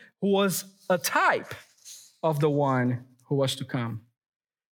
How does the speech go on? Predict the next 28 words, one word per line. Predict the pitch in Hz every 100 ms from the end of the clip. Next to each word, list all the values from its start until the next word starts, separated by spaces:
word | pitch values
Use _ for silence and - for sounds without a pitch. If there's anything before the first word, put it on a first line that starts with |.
| _ _ -
But | 170
the | 175
free | - 254 277
gift | 190 294 262 208
is | 170
not | 214 262
like | 226 220
the | 170
trespass. | - 151 147 - 151 226 - - _ _ _
For | 208 208
if | 170
many | 220 247
died | 208 220 240 233
through | 208
one | 220 226
man's | 220 226
trespass, | - 220 208 - 226 240 -
much | 240 233
more | 220 226 262
have | 226 240
the | 208
grace | 180 226 254 233
of | 180
God | 170 269 202 175 214 220 - -
and | 202
the | 190
free | - - 294 220
gift | 208 277 170 - -